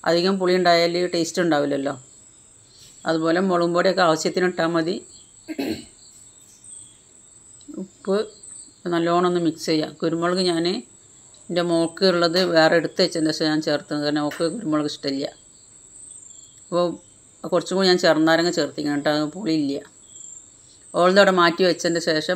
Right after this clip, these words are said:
ബാക്കിയുള്ളതിലേക്ക് ഞാൻ കുരുമുളക് ഇട്ടതാണ്. ഇത്രേ ഉള്ളൂ പണി. ഇതൊന്നും എല്ലാവരും ഒന്ന് വാങ്ങി ഉണ്ടാക്കി നോക്കട്ടെ, നല്ല ടേസ്റ്റ് ഉണ്ട്. പുറത്തുനിന്നും വാങ്ങുമ്പോൾ ഭയങ്കര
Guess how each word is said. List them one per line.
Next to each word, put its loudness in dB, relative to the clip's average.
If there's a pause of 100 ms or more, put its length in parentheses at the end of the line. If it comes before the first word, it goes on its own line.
ബാക്കിയുള്ളതിലേക്ക് 0
ഞാൻ -2 (160)
കുരുമുളക് -2
ഇട്ടതാണ്. -4 (1120)
ഇത്രേ -2
ഉള്ളൂ 0
പണി. -4 (380)
ഇതൊന്നും -4
എല്ലാവരും 2
ഒന്ന് -2
വാങ്ങി 2
ഉണ്ടാക്കി -2
നോക്കട്ടെ, -6 (100)
നല്ല -2 (100)
ടേസ്റ്റ് -6
ഉണ്ട്. -6 (500)
പുറത്തുനിന്നും 0
വാങ്ങുമ്പോൾ 4
ഭയങ്കര 4